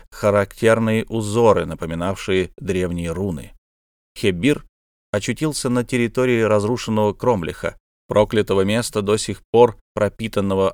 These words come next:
остатками зловещей магии. Она не могла убить, и здесь уже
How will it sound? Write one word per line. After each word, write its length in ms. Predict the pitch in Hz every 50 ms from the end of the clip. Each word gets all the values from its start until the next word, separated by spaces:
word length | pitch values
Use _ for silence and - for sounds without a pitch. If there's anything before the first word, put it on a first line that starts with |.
| -
остатками 840 | - 90 - - - 104 95 90 - - - 90 87 87 82 - -
зловещей 580 | - - 92 92 90 85 85 78 - - - 92
магии. 500 | 85 87 78 76 76 67 64 71 71 - - _ _ _ _ _ _ _ -
Она 300 | 85 87 87 98 113 127
не 100 | 139 135
могла 580 | 135 135 131 123 135 131 131 123 110 92 - - - - - - -
убить, 600 | 98 92 82 80 90 101 120 117 - - - - - - _ _ _ _ _ -
и 120 | 95 87
здесь 360 | 80 78 73 104 120 120 -
уже 300 | 120 104 120 117 107 98